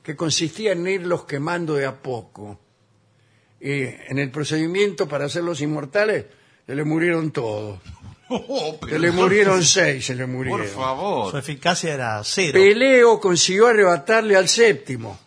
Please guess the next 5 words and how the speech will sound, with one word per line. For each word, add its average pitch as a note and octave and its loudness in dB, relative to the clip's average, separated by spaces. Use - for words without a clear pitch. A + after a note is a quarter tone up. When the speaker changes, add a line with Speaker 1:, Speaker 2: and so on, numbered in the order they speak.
Speaker 1:
cuando D3 2
ella F3 2
ya E3+ 2
había F#3 2
logrado, E3 0